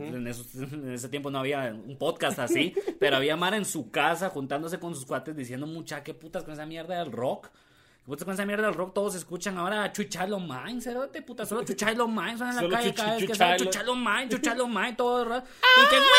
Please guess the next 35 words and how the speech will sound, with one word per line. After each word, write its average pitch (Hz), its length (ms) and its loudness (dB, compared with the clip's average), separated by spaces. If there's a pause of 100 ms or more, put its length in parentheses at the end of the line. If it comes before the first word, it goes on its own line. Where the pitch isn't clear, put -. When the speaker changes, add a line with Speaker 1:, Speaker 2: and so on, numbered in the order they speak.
(280)
Speaker 2:
güey, 494 460 8
güey, 339 320 6
ya 247 80 6
estoy 370 200 6 (140)
a - 60 8
verga 262 380 8
de 359 100 8
eso". 523 160 8 (280)
Obviamente 240 520 4
había, 269 440 2
cerote, 294 440 4 (260)
en 233 260 2
la, 208 180 4
a 196 180 4
finales 214 480 4
de 220 100 6
los 226 160 2
setentas, 202 720 0
los 147 160 -4
gringos, 180 440 -2
que - 280 -12 (480)
son 160 100 -16
una 80 140 -12
mierda, 87 320 -14
la 87 80 -14
verdad, 87 200 -16
la 107 80 -10
mayoría 101 440 -10
en 98 80 -12
un 104 120 -10
montón 110 280 -4
de 117 60 -4
aspectos, 143 460 -2 (240)
decidieron 220 760 4 (680)
quemar 247 720 6